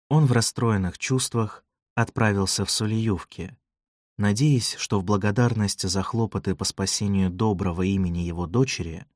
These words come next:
начальник государства оградит его от домогательств германской стороны. После короткого сеанса психологических опытов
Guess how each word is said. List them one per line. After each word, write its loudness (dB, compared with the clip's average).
начальник 4
государства 0
оградит 0
его 2
от 2
домогательств -2
германской 0
стороны. -2
После 4
короткого 4
сеанса 4
психологических -2
опытов -2